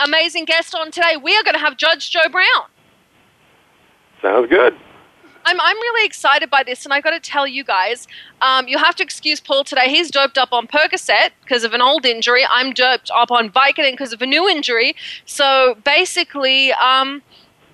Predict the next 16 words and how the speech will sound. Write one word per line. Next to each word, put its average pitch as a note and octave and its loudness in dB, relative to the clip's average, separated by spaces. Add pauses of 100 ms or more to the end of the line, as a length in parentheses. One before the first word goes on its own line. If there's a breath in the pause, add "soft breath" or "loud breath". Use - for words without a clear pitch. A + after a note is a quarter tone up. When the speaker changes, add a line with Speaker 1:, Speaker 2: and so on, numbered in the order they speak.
Speaker 1:
we D4 0
are D4+ 4
the D4 0
perfect C#4+ -2
example C#4+ -2
of C4 -6
Hollywood. C4 0
We're A3 0
thoroughly C4 2
drugged B3+ 0
and A#3+ 0
going B3 0
to B3+ -10
work B3 0
that A3+ 0
way. F3 0